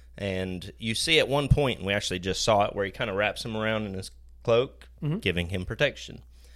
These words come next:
Speaker 1: And then you see him with his wings on. So he has gone through his vision quest and discovered who he wants to be. Now, the only way you can tie it into the band is the young boy is the lead singer of the band,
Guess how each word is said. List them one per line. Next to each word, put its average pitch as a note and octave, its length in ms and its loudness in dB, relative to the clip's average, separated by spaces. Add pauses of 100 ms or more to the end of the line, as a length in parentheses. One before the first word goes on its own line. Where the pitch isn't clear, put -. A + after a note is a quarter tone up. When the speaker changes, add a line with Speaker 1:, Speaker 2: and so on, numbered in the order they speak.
(180)
Speaker 1:
And G2+ 200 -2
then A2 200 4
you G2+ 80 -2
see G2+ 200 -2
him F#2+ 120 -4
with F#2 140 -6
his E2+ 140 -8
wings F2 280 -10
on. - 180 -10 (140)
So F2+ 320 -6 (320)
he A2 160 0
has G2 160 2
gone D#3+ 260 8
through C#3 280 4
his A2 240 2
vision G#2 340 -2
quest - 520 -2
and F2+ 540 -8 (360)
discovered F#2+ 640 0
who A2 120 2
he G2 140 -4
wants F2+ 300 -6
to F2 80 -12
be. F#2 220 -4 (360)
Now, A#2 400 6
the A#2 120 4
only D3 200 6
way C3+ 140 6
you B2 100 2
can A2+ 100 -4
tie A#2+ 220 4
it G#2+ 80 4
into G#2+ 220 0
the - 100 -6
band G#2 420 4 (320)
is G2 460 0
the G#2 180 -6
young A2 260 4
boy G#2+ 460 4 (140)
is A2+ 640 2 (160)
the G#2 100 -2
lead G2+ 220 -2
singer F#2+ 260 -2
of F2+ 120 -4
the F#2 60 -8
band, G#2 460 2